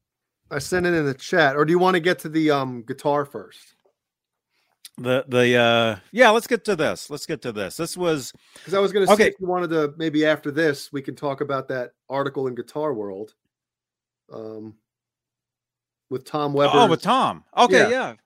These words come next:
Speaker 2: Yeah, we
Speaker 1: Yeah,
Speaker 2: can
Speaker 1: maybe
Speaker 2: do
Speaker 1: we
Speaker 2: that.
Speaker 1: can
Speaker 2: We
Speaker 1: pull
Speaker 2: can do
Speaker 1: that
Speaker 2: that.
Speaker 1: up
Speaker 2: We can
Speaker 1: and
Speaker 2: do that too. We can do
Speaker 1: Yeah.
Speaker 2: that too. Um,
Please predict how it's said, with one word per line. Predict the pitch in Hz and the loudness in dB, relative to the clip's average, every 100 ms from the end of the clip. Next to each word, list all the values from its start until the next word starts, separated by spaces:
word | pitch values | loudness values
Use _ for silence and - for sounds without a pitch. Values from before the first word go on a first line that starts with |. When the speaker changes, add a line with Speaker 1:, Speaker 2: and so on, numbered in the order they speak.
| _ | _
Speaker 2:
Yeah, | 202 220 | -12 -10
we | 233 | -8
Speaker 1:
Yeah, | 127 | -6
Speaker 2:
can | 117 | -4
Speaker 1:
maybe | 131 | -4
Speaker 2:
do | |
Speaker 1:
we | |
Speaker 2:
that. | 139 | -4
Speaker 1:
can | 143 | -6
Speaker 2:
We | 170 | -2
Speaker 1:
pull | 127 | 0
Speaker 2:
can | |
do | |
Speaker 1:
that | 120 | 0
Speaker 2:
that. | 117 | 0
Speaker 1:
up | |
Speaker 2:
We | 156 | -4
can | 98 | -8
Speaker 1:
and | |
Speaker 2:
do | 165 | -6
that | 156 127 | -6 -6
too. | 147 151 170 - | -8 -8 -10 -16
We | 143 | -12
can | 156 | -6
do | |
Speaker 1:
Yeah. | 160 | -6
Speaker 2:
that | 139 | -6
too. | 139 139 156 _ _ _ _ _ _ _ _ _ _ 135 | -6 -8 -10 _ _ _ _ _ _ _ _ _ _ 0
Um, | 151 160 165 170 165 - | 4 6 6 2 -2 -10